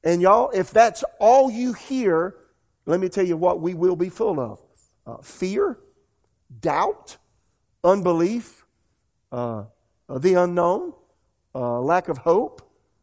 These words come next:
lack of confidence. S-, so there's gotta be a way to counteract all of these things that we're hearing.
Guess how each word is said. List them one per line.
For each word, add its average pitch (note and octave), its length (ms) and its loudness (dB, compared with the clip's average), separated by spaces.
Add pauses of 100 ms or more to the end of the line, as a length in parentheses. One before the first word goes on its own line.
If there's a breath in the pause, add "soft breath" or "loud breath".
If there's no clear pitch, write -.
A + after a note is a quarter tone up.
lack E3+ 300 2
of E3+ 140 -6
confidence. F#3+ 880 -6 (480)
S-, - 180 -20
so F3+ 220 0
there's F3+ 260 -2
gotta A3+ 320 2
be G#3+ 140 -6
a G3+ 60 0
way G3 220 0
to E3+ 80 -4
counteract F#3+ 800 -2 (300 soft breath)
all G3+ 280 4
of F#3+ 120 -2
these G3 180 -6
things F#3+ 340 -4
that F3 160 -2
we're D3+ 140 -4
hearing. D3 540 -6